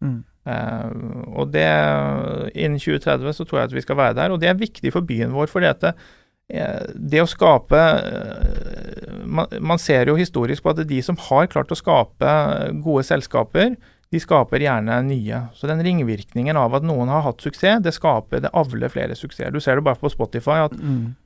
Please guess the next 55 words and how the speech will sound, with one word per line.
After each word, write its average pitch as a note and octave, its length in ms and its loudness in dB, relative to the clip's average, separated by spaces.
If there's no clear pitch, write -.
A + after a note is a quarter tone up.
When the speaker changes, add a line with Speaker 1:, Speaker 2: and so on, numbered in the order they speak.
Speaker 2:
at D#3 200 2
alle D3 440 6
som E3+ 180 2
har D3+ 280 6
hatt C3+ 260 0
en D3+ 120 2
del B2 320 4
av C#3 120 4
den C#3+ 140 2
kaken, C3 320 4
det E3+ 100 2
er E3 60 2
kanskje D3+ 240 4
gjerne C#3 420 4
hundre C3+ 960 2
personer B2 480 2
eller C#3 140 -2
to C#3+ 180 -6
hundre, B2+ 240 -2
jeg B2+ 60 2
vet, A#2 180 -2
ikke C#3+ 160 -2
vet C#3+ 120 2
jeg, C3 180 4
som, D3 120 -4
som F3 160 0
går, - 400 2
som E3 180 -2
sier C#3 280 4
at C3 100 2
"jeg C#3 140 4
var D3 100 6
med C3+ 160 4
og C#3+ 80 4
gründet C3 260 2
Spotify", B2+ 460 -2
eller C3+ 140 4
"jeg C#3 60 6
var C#3 60 6
med B2 220 2
på D3+ 120 2
reisen", D#3+ 500 2
de D#3 80 -2
går D#3+ 120 2
inn C3 200 0
i C#3+ 100 0
nye C#3+ 180 0
selskaper, C3+ 380 -2
og C#3+ 60 -4
de E3 80 -2
får E3+ 500 -2
en G3+ 80 2
helt F3+ 220 0
egen D3 580 -2
drive. G3 420 4